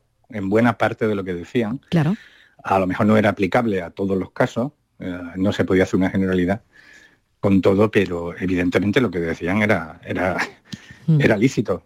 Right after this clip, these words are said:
Speaker 1: O sea, es
Speaker 2: Mm.
Speaker 1: que nos han juzgado un montón de veces, además algunos, unos tribunales que, que, que pertenecían a una dictadura.
Speaker 2: Exacto.
Speaker 1: O sea, que en los que había, en los que no había ninguna garantía.
Speaker 2: Ujú.
Speaker 1: Entonces, sí que tenían razón. Pero claro, es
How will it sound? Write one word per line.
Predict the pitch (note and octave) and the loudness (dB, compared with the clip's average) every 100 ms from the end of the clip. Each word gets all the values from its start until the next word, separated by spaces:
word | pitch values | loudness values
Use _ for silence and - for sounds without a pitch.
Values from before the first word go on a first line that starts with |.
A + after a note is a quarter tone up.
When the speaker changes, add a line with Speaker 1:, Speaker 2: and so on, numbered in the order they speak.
| G#2+ | -14
Speaker 1:
O | - | -2
sea, | - D#3 | 2 2
es | |
Speaker 2:
Mm. | C#3+ | 0
Speaker 1:
que | G2+ | 0
nos | F#2+ | 0
han | G#2 | -4
juzgado | F#2 G#2 G#2+ A2+ A2+ | -2 0 2 2 2
un | A#2 C#3 | 4 4
montón | G2+ G2 | 2 -2
de | F2+ | -2
veces, | G2 - F2 | -4 -2 -4
además | E2 E2 F#2+ | -2 -2 -2
algunos, | F2+ E2 G#2+ A#2+ D3 _ _ _ _ _ G2 | -2 -2 0 0 -2 _ _ _ _ _ -4
unos | G2 | -4
tribunales | - G#2 F#2 F2+ G#2+ | 2 2 4 2 0
que, | - F#2 E2 - - | -2 -6 -6 -12 -6
que, | F2+ E2 F2 | -4 -4 -2
que | F2+ | -2
pertenecían | E2+ E2 E2 D#2 E2+ E2+ | -2 -4 -4 -4 -2 2
a | |
una | G#2+ | 2
dictadura. | G#2+ - E2 F2+ - - | 2 0 0 0 0 0
Speaker 2:
Exacto. | E3 D3 - - | 2 2 0 2
Speaker 1:
O | G#2+ | 2
sea, | E2 | 2
que | F2 | -4
en | E2+ G2 | 0 2
los | F#2+ | 2
que | - F#2+ | 2 0
había, | F#2 G#2 A#2 - _ | 4 2 2 -2 _
en | G#2+ G#2+ G#2+ G2 F#2 | -4 -2 -4 -4 -4
los | |
que | - | -2
no | G2 | 0
había | F#2+ G2+ | 2 2
ninguna | G#2 A#2+ F#2+ | 2 2 0
garantía. | F2 - A2+ F#2+ - - - F3 | -4 0 0 0 -8 -20 -4 0
Speaker 2:
Ujú. | C#3+ D#3+ | 0 0
Speaker 1:
Entonces, | F3+ C#3+ G#2+ - _ | 0 2 2 -2 _
sí | - | 0
que | A#2 | 0
tenían | G#2+ F#2+ F#2 | -2 -4 -6
razón. | - E2+ E2+ _ _ | -6 -8 -12 _ _
Pero | F#2+ | 0
claro, | A#2 C3 - _ | 0 0 -4 _
es | G#2 | -8